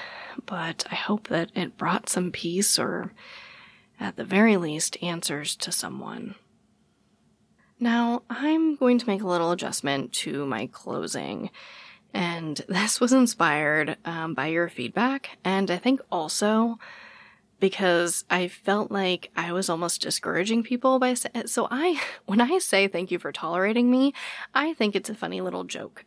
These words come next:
I think I am silly and kind of annoying sometimes in these after shows because I just speak off the cuff, and I feel like I'm in a forever rant back <laughs> here. Um, but I get,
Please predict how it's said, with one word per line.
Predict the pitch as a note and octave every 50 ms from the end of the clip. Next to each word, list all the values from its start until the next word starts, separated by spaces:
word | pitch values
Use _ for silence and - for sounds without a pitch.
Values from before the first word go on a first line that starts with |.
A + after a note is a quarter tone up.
| _
I | F#3 G3+ G#3+
think | A3 - G#3+ F#3+ G3 G3 F#3 F#3 - - _ -
I | F#3 F#3+ F#3+ F#3
am | F#3 F#3 F#3 F3 E3 E3+
silly | F3 - - B3+ C4 B3+ B3+ B3 B3
and | - F#3+ F#3
kind | - - F3+ E3+
of | D3
annoying | D#3 E3 F3 G#3+ A3 A3 A3 A3
sometimes | A3 - A3 G#3+ G#3+ G#3+ A3 G#3+ G#3
in | G#3 G#3
these | G#3 G3+ G#3
after | G3+ G#3 G3+ - G#3
shows | G3+ - G#3 G#3 G#3 G3
because | - G#3 - G3+ F#3+
I | F#3+ F#3+
just | F3+ F#3 G3 - - - -
speak | - - F#3 -
off | F3 D3 D3 -
the | - -
cuff, | - - G3 G#3+ A#3 - - - - - - - - - - - - _
and | - F#3+ F3+ D#3+
I | D#3+ E3
feel | - - E3+
like | E3+ F3 -
I'm | D#3+ E3 D#3+
in | D#3 D#3+
a | D#3
forever | - - D#3 D3+ D#3 - C#3+ C#3+ D3 - _ _
rant | - D3+ D3+ E3 G3 A3 - -
back | - B3 B3 B3 B3
<laughs> | - - A#3
here. | B3 B3+ C4 C4+ C4+ C4 - - - - - - - - - - -
Um, | - G3+ F#3 E3 F3 E3+ E3 E3 - A3
but | - F#3 - - - _
I | F#3+ G#3+
get, | A3+ B3 G#3+ -